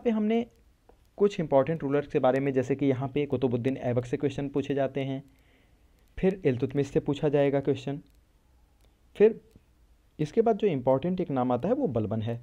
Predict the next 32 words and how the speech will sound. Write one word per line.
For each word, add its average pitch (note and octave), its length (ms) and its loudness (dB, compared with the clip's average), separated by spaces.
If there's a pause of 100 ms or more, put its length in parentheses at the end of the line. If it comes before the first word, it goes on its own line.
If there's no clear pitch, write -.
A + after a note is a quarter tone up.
(140)
रजिया C#3 260 2
सुल्ताना C#3 400 0
से D3 120 -4
भी D3+ 80 -2
क्वेश्चन D#3 280 -6
पूछे D#3 260 -4
जाते D3+ 280 2
हैं, D3 160 -2 (1120)
ठीक D#3 120 2
है। F#3+ 80 -6 (340)
तो - 60 4
ये A#3+ 60 8
तीन D#3+ 180 0
चार D#3 200 0
नाम D#3 200 -2
हैं A#3+ 100 -4
जिसमें F#3 240 -4
हमें G#3+ 120 -2
फैक्ट्स D3+ 360 -2
देखने C3+ 240 -2
हैं E3 80 -4
कि G3+ 100 -2
किसने D3+ 300 -6
क्या A2 180 -4
क्या B2 140 -6
काम B2 240 -4
किए C#3+ 180 -6
थे, B3 120 -6 (220)
क्या B2+ 140 -2
उनकी B2 400 0 (380)
उपलब्धियाँ A#2+ 540 0
थी, E3+ 240 -8